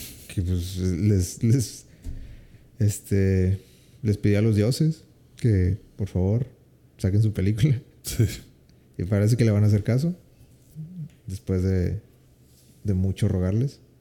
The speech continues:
Speaker 2: Ujú.
Speaker 1: Eh, y pues está Batman, The Batman, y está Wonder Woman.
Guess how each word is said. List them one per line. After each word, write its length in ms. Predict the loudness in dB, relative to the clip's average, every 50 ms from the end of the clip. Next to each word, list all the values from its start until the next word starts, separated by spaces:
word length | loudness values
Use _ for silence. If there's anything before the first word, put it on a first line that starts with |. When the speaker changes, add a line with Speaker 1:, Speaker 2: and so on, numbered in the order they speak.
| _ -20 _ -20 _ _ _ _ _ _ _ _ -2
Speaker 2:
Ujú. 340 | 0 0 2 2 0 -2 -4 -6 -10 -18 -20 -20 -20 -8 -2
Speaker 1:
Eh, 720 | 0 0 2 2 2 2 2 0 -2 -2 -4 -6 -8 -10 -12 _ _ _ -20 _ _ _ _ _ -20 _ -20 -20 -20 -20 _ _ -20 -10
y 920 | -6 -4 -2 -2 0 0 0 2 2 2 2 2 2 2 2 2 0 -2 -6 -8 -10 -10 -10 -10 -10 -14 -18 -20 -20 -20 -20 -20 -20 -20 -20 -20 -20 -20 _ -20 _ -20 _ _ -20 _ _ _ _
pues 160 | -2 0 0
está 300 | 0 -2 -2 -2 0 0
Batman, 640 | 0 2 2 2 4 4 4 4 4 2 2 0 -2 -4 -12 _ _ _ _ _ -20 _ -10 _ -2
The 80 | 0 0
Batman, 520 | 2 0 2 2 2 2 2 2 0 0 -2 -6 -6 -2
y 80 | -2 -2
está 440 | -2 0 0 0 0 2 2 0
Wonder 320 | 0 0 0 0 0 0 0
Woman. 480 | 0 0 2 2 2 2 0 0 -2